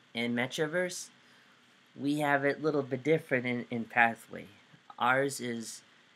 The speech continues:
a virtual universe that we go many worlds,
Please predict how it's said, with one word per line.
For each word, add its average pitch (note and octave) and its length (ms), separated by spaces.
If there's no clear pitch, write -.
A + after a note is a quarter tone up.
a G#2+ 320
virtual C3+ 420
universe B2 840
that A2+ 160
we B2 120
go C3 280
many C3 340
worlds, B2+ 720